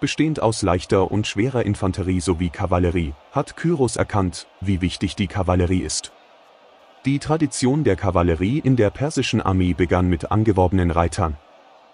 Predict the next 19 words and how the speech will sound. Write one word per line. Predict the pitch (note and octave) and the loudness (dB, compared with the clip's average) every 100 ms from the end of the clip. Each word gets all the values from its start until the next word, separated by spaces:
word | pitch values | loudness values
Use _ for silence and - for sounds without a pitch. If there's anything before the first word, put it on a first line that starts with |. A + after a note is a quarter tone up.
| _ _ _ _ - | _ _ _ _ -4
Auf | G#2+ | 0
dem | G#2 F#2 | 0 0
Schlachtfeld | - - - - G2 - | 0 -4 -4 0 0 0
bestand | G2+ - F2+ F#2 - | -4 0 0 0 -2
eine | G2 F#2+ | 0 0
persische | - C#3 D3+ A#2+ D2 | -2 -6 -2 -2 0
Armee | E2+ F2+ F2 | 2 2 2
meist | E2 F#2+ - - | 0 -2 -4 -2
zu | A2+ | -2
achtzig | - - - B2+ | -2 -4 -6 -4
Prozent | - G2 - F#2 A2 | -2 -2 0 -2 0
aus | - G#2 - | -2 -2 -2
Infanterie | A2 G2+ F#2 F#2 F#2+ F2+ | -2 0 -2 0 0 0
und | A2 A2+ | 0 -2
zu | - G2+ | -2 -4
zwanzig | - F2+ G#2 A2 | -2 -2 0 -4
Prozent | - G2 - F#2 E2+ | -2 -4 0 -2 0
aus | F#2 F2+ | -2 -2
Kavallerie. | - F2 F2+ F2 E2+ | -4 0 2 2 -2